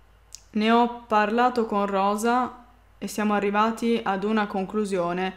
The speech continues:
cioè che mi ricordo dei vecchi alunni, ma non dei nuovi. Ah! Eh, s-, giustamente, se ti dicessi Armin,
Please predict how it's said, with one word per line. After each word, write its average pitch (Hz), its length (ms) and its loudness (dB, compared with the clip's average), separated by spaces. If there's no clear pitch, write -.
cioè 214 240 0
che 214 120 -2
mi 208 120 0
ricordo 240 540 0
dei 202 160 -2
vecchi 220 340 -4
alunni, 247 760 -2
ma 190 180 -4
non 220 260 2
dei 196 160 -2
nuovi. 185 560 -4
Ah! 233 420 6
Eh, 220 220 0
s-, 208 220 -4
giustamente, 220 680 2
se 196 160 -4
ti 208 100 -2
dicessi 214 440 -2
Armin, 214 560 2